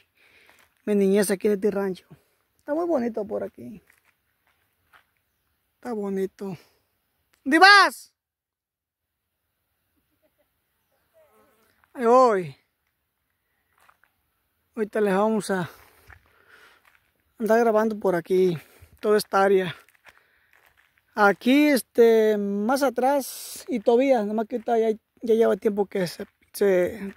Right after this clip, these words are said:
detuvo un tiempo. Ese puente, en el puente ese que miran ahí amarillito, te los voy a mostrar bien. Se los voy a mostrar bien.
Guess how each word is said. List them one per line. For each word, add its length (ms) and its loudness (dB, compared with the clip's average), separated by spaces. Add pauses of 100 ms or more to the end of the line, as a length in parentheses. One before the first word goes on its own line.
detuvo 340 0
un 220 -4
tiempo. 480 -6 (1600)
Ese 220 0
puente, 520 2
en 120 -4
el 140 -2
puente 320 0
ese 160 -2
que 100 -4
miran 300 -2
ahí 180 0
amarillito, 540 -4
te 140 -6
los 80 0
voy 120 2
a 40 2
mostrar 340 -4
bien. 180 -4 (880)
Se 140 -4
los 100 2
voy 140 4
a 60 6
mostrar 380 0
bien. 320 -2